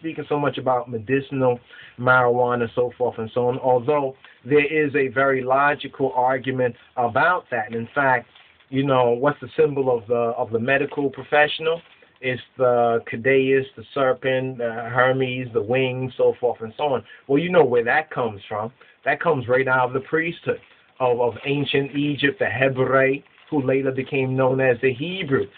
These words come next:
And the God of the Hebrews, his symbol was the burning bush. You understand? But now, besides just pointing to that, let us study and really find out what is the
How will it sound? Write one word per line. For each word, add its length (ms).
And 180
the 60
God 360
of 160
the 140
Hebrews, 600
his 240
symbol 280
was 220
the 80
burning 460
bush. 260
You 240
understand? 380
But 120
now, 300
besides 540
just 160
pointing 400
to 60
that, 240
let 140
us 100
study 460
and 180
really 300
find 220
out 200
what 200
is 180
the 120